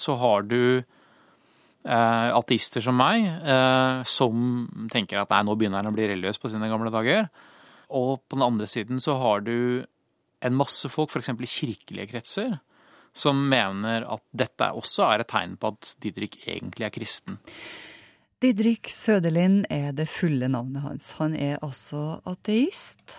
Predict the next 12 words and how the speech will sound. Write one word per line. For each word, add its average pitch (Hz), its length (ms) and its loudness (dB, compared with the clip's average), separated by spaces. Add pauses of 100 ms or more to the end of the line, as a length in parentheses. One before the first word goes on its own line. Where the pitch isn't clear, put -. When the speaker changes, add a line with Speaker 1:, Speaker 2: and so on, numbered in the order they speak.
Speaker 2:
Han 175 160 0
holder 190 240 -2
til 160 340 -8
i 180 60 -4 (100)
Human-Etisk 185 800 -2
Forbund 190 400 0
sine 196 160 -2
lokaler 190 560 -2
til 233 140 -2
daglig, 226 400 2
og 214 180 -2
er 196 300 -4